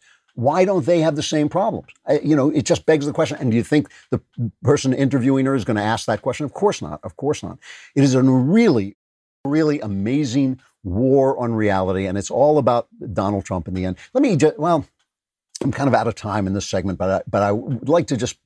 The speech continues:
point out once again that really the people who are compla-, the people who are saying that Black Lives Matter, the people who are saying we are the party that helps Black lives,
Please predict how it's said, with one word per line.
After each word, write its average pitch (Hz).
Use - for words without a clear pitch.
point 123
out 104
once 117
again 90
that 117
really 123
the 101
people 170
who 104
are 95
compla-, 113
the 107
people 170
who 143
are 113
saying 90
that -
Black 104
Lives 92
Matter, 80
the -
people 151
who 120
are 113
saying 104
we 113
are 107
the 98
party 90
that 80
helps 87
Black 85
lives, 85